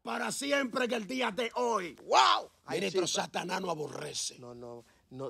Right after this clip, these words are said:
Speaker 2: eh, ahora mismo se está quemando.
Speaker 1: Dios te bendiga y Dios te guarde, Pastor Adrián Rodríguez de este lado. La paz del Eterno te bendiga a ti y a toda tu familia.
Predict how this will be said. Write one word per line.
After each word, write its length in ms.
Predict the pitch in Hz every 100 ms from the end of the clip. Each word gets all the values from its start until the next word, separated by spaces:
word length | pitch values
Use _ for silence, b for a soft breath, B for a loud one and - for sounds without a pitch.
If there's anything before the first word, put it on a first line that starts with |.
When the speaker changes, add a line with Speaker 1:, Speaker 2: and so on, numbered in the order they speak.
| -
Speaker 2:
eh, 140 | 165
ahora 340 | 170 202 262 220
mismo 220 | 226 208
se 60 | 202
está 180 | 220
quemando. 580 | 214 165 160 170 131 - _ _ _ _ _ _ _ _ _ _ -
Speaker 1:
Dios 300 | 180 277 -
te 100 | 302
bendiga 360 | 269 285 277
y 20 |
Dios 180 | 262 269
te 100 | 294
guarde, 420 | 240 262 240 214
Pastor 680 | 160 226 - - 277 294 - - - _ _ _ _ -
Adrián 400 | 214 233 269 262
Rodríguez 400 | 247 240 240 233
de 80 |
este 180 | 233 240
lado. 480 | 220 196 156 127 - _ _ _ _ _ _ _ _ _ -
La 260 | 175 175
paz 180 | 220 240
del 140 | 247
Eterno 280 | 208 233 226
te 100 | 214
bendiga 340 | 208 208 226 208
a 140 | -
ti 300 | 226 233 233
y 80 | 208
a 100 | 196
toda 320 | - 214 220
tu 100 | 220
familia. 640 | 170 190 196 180 160 151